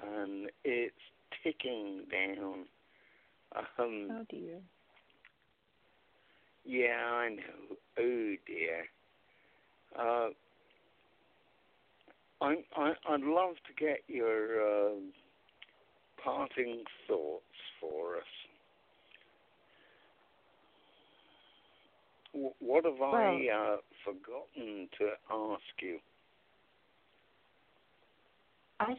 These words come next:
Speaker 2: think you've asked me wonderful questions, Simon. My parting thoughts are thank you very much for featuring our music on your show and for our conversation. And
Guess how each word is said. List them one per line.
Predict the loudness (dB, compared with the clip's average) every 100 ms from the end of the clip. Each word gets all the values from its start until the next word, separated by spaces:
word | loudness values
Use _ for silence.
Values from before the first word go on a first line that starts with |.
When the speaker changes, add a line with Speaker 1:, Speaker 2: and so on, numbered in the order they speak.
| 0
Speaker 2:
think | 0 2
you've | 6 6 4 2
asked | 2 2 -2 -8
me | -2 0 0 0 -2 -6 0
wonderful | 4 6 4 2 -2
questions, | 0 -2 -2 -4 0 2 2 2
Simon. | 4 6 6 6 6 4 0 -10 -4 6
My | 8 8 8
parting | 8 10 6 4
thoughts | 6 8 6 4
are | 4 4 2 2
thank | 4 4 2
you | 2
very | 4 2 2
much | 4 4 4 2 2
for | 4 4 4 0 -6 _ _ _ _
featuring | 6 6 6 6 6
our | 4 4
music | 6 8 10 8 4
on | 0 -2
your | -2 -2 -2 0
show | 6 10 12 12 10 8
and | 4 -2 0
for | 2 4 4 4 2 -2 _ _ -20 -20 _ _ 6
our | 6 6 4 2 0
conversation. | 4 6 6 4 4 8 8 8 4 4 6 6 6
And | 6 4 2 0 -2